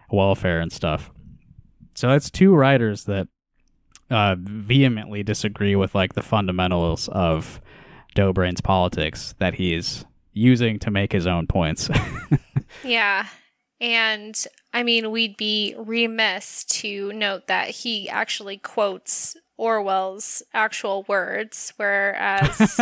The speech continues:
Speaker 1: <laughs>
Speaker 2: he does not use any of Dorothy Parker's writing.
Speaker 1: Yeah.
Speaker 2: He impersonates her. He takes her name for his book,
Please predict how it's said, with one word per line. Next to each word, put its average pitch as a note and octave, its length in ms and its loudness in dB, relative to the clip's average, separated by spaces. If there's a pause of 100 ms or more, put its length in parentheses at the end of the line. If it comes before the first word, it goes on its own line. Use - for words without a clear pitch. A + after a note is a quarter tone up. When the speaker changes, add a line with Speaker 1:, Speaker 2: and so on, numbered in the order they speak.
(120)
Speaker 1:
<laughs> B3 140 0
Speaker 2:
he A3 280 -2
does A3 340 -4
not C#4+ 220 4
use B3+ 240 -6
any A#3 320 0
of G#3 140 -4
Dorothy G#3 360 -2
Parker's G3+ 840 -2
writing. A#3 540 -8 (840)
Speaker 1:
Yeah. - 200 0
Speaker 2:
He A3 180 -8
impersonates - 680 -10
her. G3+ 200 -8 (160)
He B3+ 140 -10
takes B3 320 -2
her A#3+ 100 -2
name G#3 680 0 (380)
for A3 220 -4
his G#3+ 220 -4
book, F#3+ 520 0